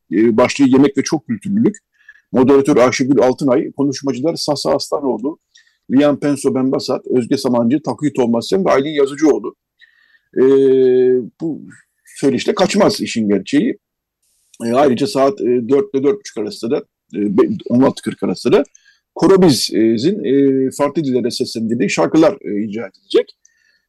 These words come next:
Dolayısıyla bu festivali, e, meraklılar kaçırmasın derim. E, Harbiye'deki, e,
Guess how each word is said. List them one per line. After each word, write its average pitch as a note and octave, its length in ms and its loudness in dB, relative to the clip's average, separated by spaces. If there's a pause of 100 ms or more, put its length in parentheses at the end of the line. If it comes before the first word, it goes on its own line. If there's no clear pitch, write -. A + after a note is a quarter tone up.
(120)
Dolayısıyla F3 420 4
bu F3+ 60 2
festivali, D#3+ 440 2
e, E3+ 300 -2 (540)
meraklılar D#3+ 540 0
kaçırmasın D#3 680 -2
derim. F3+ 180 -2 (140)
E, C3 240 -10
Harbiye'deki, A2 540 -6
e, C#3 260 -6